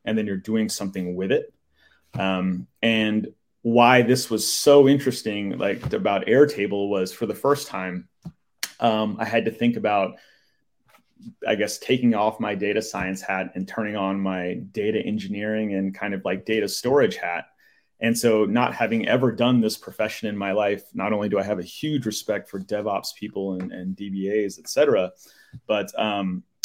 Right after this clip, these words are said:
I was able to discover Airtable. And so, you know, fast forward, uh, to kind of present day now,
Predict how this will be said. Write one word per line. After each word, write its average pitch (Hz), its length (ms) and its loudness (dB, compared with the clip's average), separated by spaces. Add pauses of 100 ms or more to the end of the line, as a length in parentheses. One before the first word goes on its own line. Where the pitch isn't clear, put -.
(120)
I 117 60 6
was 110 180 2
able 120 240 2
to 110 100 -8
discover 104 460 0
Airtable. - 500 -2 (400)
And 98 180 -4
so, 101 380 -4
you 101 80 -6
know, 92 100 -6
fast 127 360 -2
forward, 117 460 4 (440)
uh, 98 360 0
to - 120 -14
kind 101 220 -6
of 95 160 -8
present 123 440 2
day 95 300 -2
now, 98 540 -2